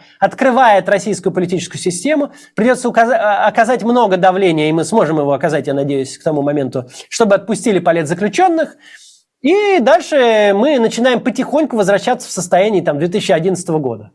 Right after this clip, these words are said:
По на-, по, или две тысячи двенадцатого, две тысячи тринадцатого, по нашей политической системе. Это,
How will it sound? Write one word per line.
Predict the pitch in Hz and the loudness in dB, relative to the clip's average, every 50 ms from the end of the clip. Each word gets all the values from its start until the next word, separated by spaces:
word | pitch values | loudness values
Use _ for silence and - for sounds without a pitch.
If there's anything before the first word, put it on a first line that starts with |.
| _ _ _ _ _ _ _ _ _ _ _ | _ _ _ _ _ _ _ _ _ _ _
По | 185 190 190 190 185 | 2 4 4 4 4
на-, | 190 202 214 208 175 160 | 4 4 2 2 0 -2
по, | 165 190 190 180 | -2 -2 -2 0
или | 170 170 170 | 0 0 -2
две | 156 170 190 | 0 -2 -2
тысячи | 180 185 175 - 156 | -2 -2 -4 -4 -4
двенадцатого, | 151 175 175 180 165 - - - 151 139 | -2 2 2 2 0 0 -4 -8 -6 -6
две | 156 | -6
тысячи | 147 - | -8 -6
тринадцатого, | - 170 180 175 151 135 - - - - 117 | -4 -2 0 0 0 -2 -4 -10 -12 -12 -12
по | 107 - 160 | -6 -4 -2
нашей | 160 180 - - - 180 165 156 151 | 0 0 0 0 0 -2 -2 -2 -2
политической | - 156 156 139 175 180 170 - - 139 | -4 -4 -6 -4 -6 -6 -8 -8 -14 -12
системе. | - 156 139 - - 135 117 139 | -10 -10 -10 -6 -6 -6 -2 -2
Это, | 214 262 - 320 285 - | -2 0 2 0 0 0